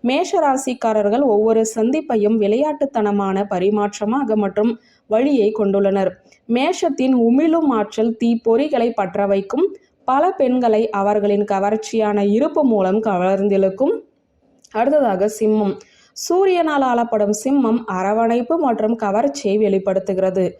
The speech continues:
அவர்களின் காந்த ஆளுமை மக்களை ஈர்க்கிறது. மேலும் அவர்களின் தாராள குணம் மகிழ்ச்சி மற்றும் உற்சாகத்தின் சூழ்நிலையை உருவாக்குகிறது. சிம்மராசி ஆண்கள் பெரும்பாலும் வலுவான இருப்பை கொண்டுள்ளனர்.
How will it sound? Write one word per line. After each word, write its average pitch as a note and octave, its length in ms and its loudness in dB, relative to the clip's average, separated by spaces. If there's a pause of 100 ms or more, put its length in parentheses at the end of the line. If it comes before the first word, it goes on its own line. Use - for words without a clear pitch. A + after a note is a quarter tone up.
(300)
அவர்களின் A3 540 2 (100)
காந்த C#4 320 0 (180)
ஆளுமை G#3+ 360 2 (260)
மக்களை A#3 360 0 (160)
ஈர்க்கிறது. G3+ 500 2 (440)
மேலும் C4+ 380 2 (140)
அவர்களின் G#3 520 2
தாராள D4 420 2 (140)
குணம் G3+ 280 0 (160)
மகிழ்ச்சி A3 440 -2 (120)
மற்றும் A3 400 0
உற்சாகத்தின் B3+ 720 0 (100)
சூழ்நிலையை A3 560 0 (120)
உருவாக்குகிறது. F#3+ 720 0 (560)
சிம்மராசி D#4 680 0
ஆண்கள் G#3+ 320 2
பெரும்பாலும் A3+ 680 2
வலுவான C#4+ 460 2 (160)
இருப்பை G#3+ 280 2 (120)
கொண்டுள்ளனர். G3 520 2